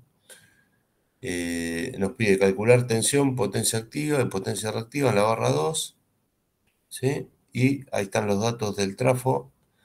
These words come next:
de la barra uno y siempre van a encontrar lo de las bases del sistema, eh, incluidos, ¿sí?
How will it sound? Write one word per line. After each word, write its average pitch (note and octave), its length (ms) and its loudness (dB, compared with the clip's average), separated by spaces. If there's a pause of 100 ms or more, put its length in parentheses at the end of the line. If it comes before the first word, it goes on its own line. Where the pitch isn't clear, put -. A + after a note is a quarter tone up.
(640)
de A2+ 80 -4
la G#2+ 80 4
barra A2+ 280 6
uno C3+ 360 4
y G2 400 -4
siempre G2+ 340 -4
van G#2 80 2
a G#2 60 0
encontrar G#2 380 -2
lo G2+ 140 2
de F#2+ 80 4
las F#2+ 140 2
bases G#2 280 -2
del G2 120 0
sistema, A#2+ 680 -2 (1000)
eh, E2+ 960 -4 (680)
incluidos, E2 800 -12 (120)
¿sí? B2+ 220 -10